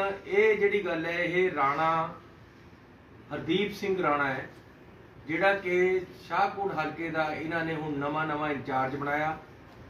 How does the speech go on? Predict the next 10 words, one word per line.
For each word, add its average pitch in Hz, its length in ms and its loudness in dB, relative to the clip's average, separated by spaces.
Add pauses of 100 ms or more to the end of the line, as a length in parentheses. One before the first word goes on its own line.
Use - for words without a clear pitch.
(440)
ਆਹ 180 140 0
ਉਹਦੀ 180 300 0
ਫੋਟੋ 160 320 0
ਹੈ 175 280 0 (720)
ਤੇ 175 100 -6
ਮਾਨਯੋਗ 170 560 2
ਮੁੱਖ 165 280 -8
ਮੰਤਰੀ 170 400 -4
ਪੰਜਾਬ 151 600 0 (1000)
ਉਹਦੇ 190 540 6